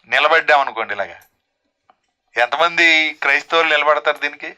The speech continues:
బైబిల్లో అన్ని పుస్తకాలు అవసరం లేదు అసలు. ఈ, ఈ రెండు మూడు అధ్యాయాలు చాలు, మనుషులు బండారం అంతా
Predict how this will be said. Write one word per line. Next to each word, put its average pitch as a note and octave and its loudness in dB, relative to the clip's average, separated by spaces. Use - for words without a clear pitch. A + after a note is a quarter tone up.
బైబిల్లో D3 4
అన్ని G#3+ 6
పుస్తకాలు - 4
అవసరం F#3+ 4
లేదు G3+ 0
అసలు. D#3 -2
ఈ, D3 -2
ఈ A#2+ -4
రెండు B2+ -2
మూడు D#3+ 2
అధ్యాయాలు E3+ 2
చాలు, F3+ 4
మనుషులు D3+ 0
బండారం D#3+ 4
అంతా F#3 4